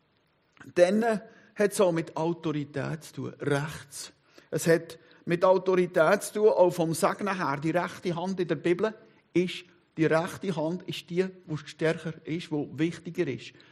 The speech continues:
Wenn gesegnet wird in der Bibel ganz bewusst, legt man die rechte Hand auf. Und eben rechts, rechts, right, da wo richtig ist, oder vom Englischen her.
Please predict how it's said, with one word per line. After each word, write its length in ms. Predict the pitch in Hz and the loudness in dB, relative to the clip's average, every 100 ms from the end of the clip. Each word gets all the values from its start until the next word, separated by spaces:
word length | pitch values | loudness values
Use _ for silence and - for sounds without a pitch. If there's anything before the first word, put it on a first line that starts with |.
| _ | _
Wenn 140 | - 147 | -2 -2
gesegnet 560 | - 165 202 226 208 | 4 2 4 -2 0
wird 240 | 190 196 202 | 2 2 0
in 100 | 165 | -2
der 80 | 165 | 4
Bibel 340 | 175 208 226 | 6 6 4
ganz 320 | 190 190 - | 4 0 -2
bewusst, 500 | 185 170 180 226 - | 0 2 2 0 0
legt 220 | 165 180 | 0 0
man 100 | - | -2
die 80 | 170 | -2
rechte 440 | 160 160 156 - 151 | 0 -2 -8 -8 -6
Hand 280 | 139 151 | -6 -6
auf. 320 | 143 120 - _ _ _ _ _ _ _ _ _ _ _ _ _ _ | -8 -12 -20 _ _ _ _ _ _ _ _ _ _ _ _ _ _
Und 460 | - 165 175 170 - _ _ _ | 0 2 0 -4 -16 _ _ _
eben 280 | 165 196 - - | 0 2 0 -2
rechts, 640 | 151 160 170 - - - _ _ _ _ _ _ _ _ _ - | -2 -2 -8 -14 -16 -16 _ _ _ _ _ _ _ _ _ -4
rechts, 840 | 123 139 160 - - - - - _ - | -2 -2 -4 -10 -16 -12 -12 -12 _ -8
right, 760 | 135 123 107 170 - - - _ _ _ | 0 2 2 -2 -6 -10 -10 _ _ _
da 180 | 131 143 | -2 0
wo 80 | 143 | -2
richtig 460 | 135 143 - 139 131 | -4 -6 -8 -8 -8
ist, 160 | - | -10
oder 200 | 120 135 | -10 -10
vom 220 | 135 117 120 | -10 -8 -8
Englischen 540 | 107 123 123 - - | -8 -10 -12 -12 -10
her. 220 | 113 120 | -10 -10